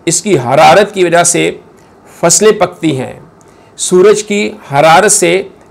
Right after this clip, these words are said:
गंदम की फसल पकती है, जिसको इंसान खाते हैं। सूरज का ही सारा कमाल है।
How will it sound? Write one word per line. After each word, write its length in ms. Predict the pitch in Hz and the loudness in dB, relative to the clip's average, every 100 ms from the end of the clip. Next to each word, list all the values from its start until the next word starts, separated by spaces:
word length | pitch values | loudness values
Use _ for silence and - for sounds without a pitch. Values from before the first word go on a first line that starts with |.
| - | -18
गंदम 460 | 123 165 151 - 196 | -10 -4 -2 0 -2
की 120 | 190 | -4
फसल 360 | 190 156 196 190 | -6 -4 -2 -4
पकती 380 | 180 - 156 143 | -6 -8 -6 -6
है, 280 | 127 117 - - - _ - | -6 -10 -14 -20 -20 _ -10
जिसको 360 | 131 180 185 185 | -4 -4 0 2
इंसान 480 | 175 - 160 170 | 2 0 0 0
खाते 420 | 175 156 139 160 147 | 0 -2 -2 -2 -6
हैं। 200 | 123 - - _ _ _ - _ _ - | -8 -14 -20 _ _ _ -20 _ _ -14
सूरज 400 | - 185 196 202 | -2 2 4 2
का 140 | - | 0
ही 160 | 190 208 | 0 0
सारा 340 | - 147 160 | 0 0 2
कमाल 500 | 185 - 156 147 156 | 0 0 2 4 2
है। 340 | 143 127 - | 2 -6 -12